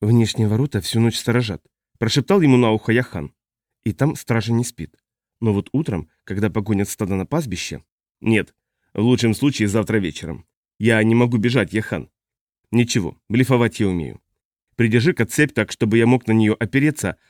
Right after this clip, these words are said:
а потом сам смог ее отцепить". "Вот здесь цепляй, поближе". Один из спящих проснулся, сел и зевнул. Яхан ухмыльнулся, сверкнул зубами и мгновенно пропал из виду,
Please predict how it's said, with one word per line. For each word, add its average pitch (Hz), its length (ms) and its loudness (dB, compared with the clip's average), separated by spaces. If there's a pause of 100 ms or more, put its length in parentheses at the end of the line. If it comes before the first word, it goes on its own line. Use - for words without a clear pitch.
(120)
а 104 80 -2
потом 131 300 2
сам 131 220 2
смог 117 300 0
ее 104 160 2
отцепить". - 500 -8 (1080)
"Вот 113 200 2
здесь 117 260 0
цепляй, 92 300 -4
поближе". 110 520 -2 (960)
Один 113 240 0
из - 180 -6
спящих 139 380 0
проснулся, 117 640 -2
сел 160 240 0
и - 160 -4
зевнул. 110 420 -2 (560)
Яхан 117 360 2
ухмыльнулся, 120 520 2
сверкнул 110 400 0
зубами 98 460 -2 (220)
и 165 60 4
мгновенно 151 520 4
пропал 117 340 0
из 151 260 0
виду, 104 280 0